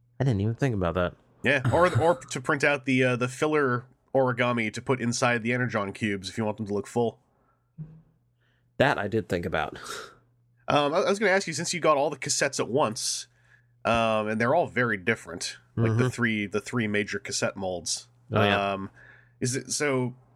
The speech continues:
Speaker 2: the one that came with him, like, those of us who got him in, in, in, uh, when he came out in Japan,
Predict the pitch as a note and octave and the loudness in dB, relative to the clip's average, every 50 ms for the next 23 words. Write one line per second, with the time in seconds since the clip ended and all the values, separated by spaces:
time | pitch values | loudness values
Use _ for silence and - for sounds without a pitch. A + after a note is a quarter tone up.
0 | _ _ - E3 D#3 E3 A3+ A#3+ A3+ A3+ - A#3 A#3 A#3+ G#3 F#3 E3 D3 D3 C#3+ | _ _ -4 -2 2 2 4 2 2 2 2 2 4 4 4 2 2 0 -2 0
1 | D3+ D#3+ D3+ C#3 - C#3 D3 E3+ G#3 A3 G#3+ A3+ A#3 A3 G#3 F3+ F3 F3 F3+ E3+ | 0 -2 -2 -2 -8 -4 0 2 2 2 4 0 0 0 0 0 2 2 2 0
2 | E3+ D#3 C3 - C3+ C#3+ C#3 B2 - - A2 C3+ C3 B2 B2 A#2+ A#2+ G2 B2+ B2 | -2 -6 -6 -6 -4 -2 -2 -4 -4 -4 -2 0 0 2 2 0 0 0 0 -2
3 | A#2+ A#2 A#2+ A#2+ A#2+ - D3+ C3+ C3 B2+ B2 A#2+ A#2 A2 - - D3+ D3 C3+ A#2+ | 0 0 0 -2 -2 -2 0 2 2 2 2 0 -6 -8 -4 -2 0 2 2 2
4 | A2+ G#2 G#2 G2+ | 0 -2 -6 -10